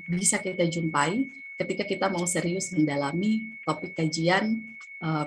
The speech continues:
perempuan dalam pekabaran misi di masa kolonial, eh, jika mau menggunakan perspektif feminis misional. Eh, ada satu, eh, stereotip ya, semacam stereotip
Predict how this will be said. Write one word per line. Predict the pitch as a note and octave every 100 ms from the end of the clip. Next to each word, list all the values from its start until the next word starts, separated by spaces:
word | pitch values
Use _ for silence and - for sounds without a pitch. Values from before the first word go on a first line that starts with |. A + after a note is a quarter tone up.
| -
perempuan | F3 E3+ E3 F#3+
dalam | F3+ D#3+ D#3+
pekabaran | E3 D#3+ D#3 D#3 D#3+
misi | E3 D#3+ G3+ F#3+
di |
masa | E3 D#3 D#3+
kolonial, | D#3+ D#3 D#3+ F3 G3+ A3 - -
eh, | - F3
jika | D#3+ F#3 F#3+
mau | F#3+ F3+
menggunakan | E3 D#3+ D#3+ E3 E3+
perspektif | E3 D#3+ - D#3 E3 -
feminis | D3 D3+ D3+ D3+ -
misional. | D3 - - C#3 C#3 _ _ _ - _ - - _ _ _ _ _ _ -
Eh, | E3 D#3 D3+
ada | F#3+ A#3 C4+
satu, | B3+ G#3 G#3 G3 F#3+ E3 - _ _ _ _
eh, | G#3+ F3 E3+ E3+ E3+ E3 E3+ - - - _ _ _ -
stereotip | A3 G#3 G#3 G#3 A#3+ -
ya, | D#3+ D#3+
semacam | - E3 D#3 E3+ E3+
stereotip | - E3 E3 E3 F#3